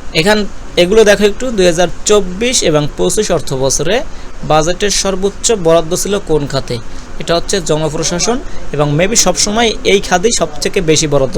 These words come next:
থাকে আর কি। তারপর হচ্ছে বাংলাদেশের সবচেয়ে দীর্ঘস্থায়ী রাজবংশের নাম কি? সবাই জানি সেই ছোটোবেলা থেকে পাল বংশ, প্রায় চারশো বছরের মতো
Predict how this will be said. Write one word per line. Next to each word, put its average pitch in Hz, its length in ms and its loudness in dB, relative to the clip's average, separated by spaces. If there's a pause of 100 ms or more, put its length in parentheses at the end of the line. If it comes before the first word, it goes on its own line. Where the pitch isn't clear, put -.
(120)
থাকে 139 240 0
আর 131 140 0
কি। 202 100 2 (580)
তারপর 175 180 -2
হচ্ছে 190 200 0
বাংলাদেশের 185 500 2
সবচেয়ে - 680 0
দীর্ঘস্থায়ী 202 800 2
রাজবংশের 175 560 2
নাম 175 180 0
কি? 220 200 -4 (200)
সবাই 165 580 2
জানি 160 260 0
সেই 160 160 -2
ছোটোবেলা 147 440 0
থেকে 175 320 -2 (140)
পাল 139 180 2
বংশ, 147 320 0
প্রায় 156 280 2
চারশো 170 340 0
বছরের 175 340 -2
মতো 240 220 0